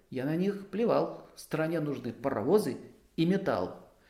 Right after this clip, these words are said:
<laughs> Паровозы и металл нужны, понимаете, но, но розы им не интересны.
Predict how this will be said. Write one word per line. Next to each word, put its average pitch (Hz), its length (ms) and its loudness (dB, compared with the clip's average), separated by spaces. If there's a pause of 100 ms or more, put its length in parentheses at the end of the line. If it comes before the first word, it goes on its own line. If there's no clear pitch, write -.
(360)
<laughs> - 1080 -2
Паровозы 214 340 8
и 208 40 4
металл 220 320 4
нужны, 214 480 2
понимаете, 147 680 -2
но, 160 500 0
но 165 300 -2
розы 196 340 4
им 151 160 0
не 175 80 0
интересны. 180 560 -2